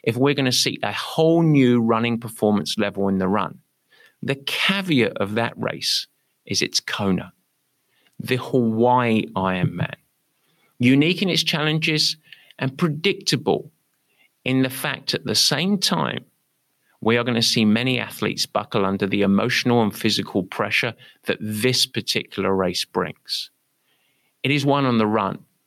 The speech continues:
but it can be lost in so many areas.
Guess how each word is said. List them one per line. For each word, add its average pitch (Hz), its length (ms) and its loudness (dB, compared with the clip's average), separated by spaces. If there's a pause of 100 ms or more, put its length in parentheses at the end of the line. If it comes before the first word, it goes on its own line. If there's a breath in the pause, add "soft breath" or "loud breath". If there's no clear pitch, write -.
(160)
but 98 120 0
it 92 100 -4
can 110 100 -6
be 98 100 2
lost 98 340 0
in 92 100 0
so 95 300 0
many 90 280 -2
areas. 82 680 -6